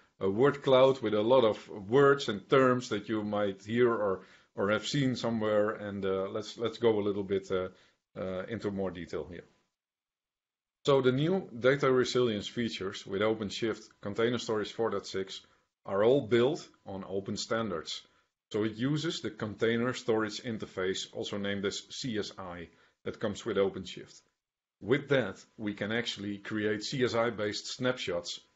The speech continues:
on the storage. Uh, and we can make use of O A D P, and O A D P is OpenShift A P Is for data protection. Uh, we will go into more detail on this later on in the presentation, but just for you to know that we use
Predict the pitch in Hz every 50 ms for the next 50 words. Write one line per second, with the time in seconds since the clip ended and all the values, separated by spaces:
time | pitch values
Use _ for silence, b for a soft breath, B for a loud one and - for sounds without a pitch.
0 | _ _ _ _ _ _ - 139 131 127 113 98 - - - 127 123 101 87 80
1 | 76 - - - - _ _ _ _ _ _ _ _ _ - - 107 101 101 98
2 | 98 104 - 123 135 147 160 156 - 151 143 135 123 117 120 120 123 120 - 110
3 | - - - 135 120 120 113 101 98 98 95 - - 147 180 202 202 - - _
4 | _ - 104 98 95 98 - 123 117 117 110 107 107 101 104 120 117 113 104 -
5 | - - - 113 113 117 131 127 - - 127 123 123 - - - 110 113 110 123
6 | 127 110 104 104 101 101 98 - - b b b b b b _ - 104 98 98
7 | 85 82 95 104 104 104 104 98 - - 101 92 - - 117 104 - - - 92
8 | 80 76 - b b b b b b _ - 90 92 95 107 120 135 151 170 170
9 | 165 151 120 139 143 143 135 127 131 135 131 123 123 123 127 123 110 120 123 120
10 | 120 107 107 107 104 104 104 101 - - 107 107 104 101 101 101 107 117 113 107
11 | 104 101 95 - 107 95 - 104 90 98 101 101 95 - 101 95 90 98 95 87
12 | 87 110 107 - - - 104 92 98 95 - 101 101 98 101 95 98 90 - 104
13 | 98 95 98 113 131 143 147 147